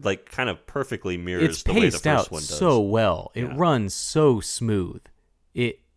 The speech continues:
Speaker 2: it jumps to, like, these crazy conclusions. It's so good. It's
Speaker 1: Yeah.
Speaker 2: so well mapped out. Just the idea of Predator fighting a Native American tribe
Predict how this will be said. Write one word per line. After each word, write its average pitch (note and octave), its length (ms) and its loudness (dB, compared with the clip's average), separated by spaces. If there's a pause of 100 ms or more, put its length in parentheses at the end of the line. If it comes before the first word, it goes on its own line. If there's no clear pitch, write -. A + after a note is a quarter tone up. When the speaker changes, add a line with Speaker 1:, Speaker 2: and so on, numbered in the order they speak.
(280)
Speaker 2:
it A2+ 160 -6
jumps C#3+ 440 0
to, G#2+ 120 -2
like, F2+ 200 -6
these F2+ 200 -12
crazy C3+ 440 -2
conclusions. A2+ 420 -8
It's - 180 -6
so F3 240 4
good. F#2 340 -4 (140)
It's - 160 -6
Speaker 1:
Yeah. - 60 -4 (100)
Speaker 2:
so F#3 60 10
well C3+ 280 6
mapped F2+ 360 -2
out. F2 240 -8 (840)
Just - 340 -4 (240)
the B2+ 160 0
idea A#2 400 2
of E2+ 200 -6
Predator G2+ 400 -2
fighting F#2 460 -2
a F2 260 -10 (200)
Native F#2+ 440 -2
American E2+ 560 -10
tribe - 540 -10